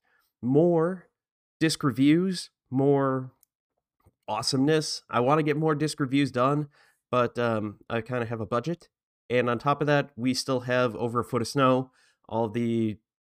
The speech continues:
tee pads are iced over. Gotta get some rock salt out there because, yeah, I don't, um, I can't get out there, and I don't want to try to throw a disc and slip and fall or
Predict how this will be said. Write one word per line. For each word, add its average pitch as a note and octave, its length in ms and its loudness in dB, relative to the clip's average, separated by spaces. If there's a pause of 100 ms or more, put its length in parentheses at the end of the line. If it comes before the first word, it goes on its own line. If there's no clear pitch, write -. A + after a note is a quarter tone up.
(160)
tee D3 160 -2
pads B2 380 -2
are A2 500 -2
iced B2 300 -2
over. A2 480 0 (420)
Gotta A#2+ 140 0
get A2 120 -6
some A2 200 -2
rock G#2+ 240 2
salt A2 240 -4
out G#2 180 -4
there G#2+ 240 -2
because, G#2 880 -6 (360)
yeah, A2 200 -6
I A#2 120 -2
don't, A#2 360 -4
um, A2+ 400 -4 (720)
I C3 60 -2
can't E3+ 200 -2
get C#3+ 120 2
out D3 180 2
there, F#3+ 420 -4
and B2+ 240 2
I C3+ 120 0
don't D#3 200 0
want C3 340 -2
to C3 280 -4
try C3 240 -4
to B2 80 -4
throw C#3+ 260 2
a A#2+ 60 0
disc B2 400 -4 (100)
and A2+ 220 -4
slip C3 320 -2
and A2+ 100 -6
fall A#2+ 500 -2
or A2 380 -4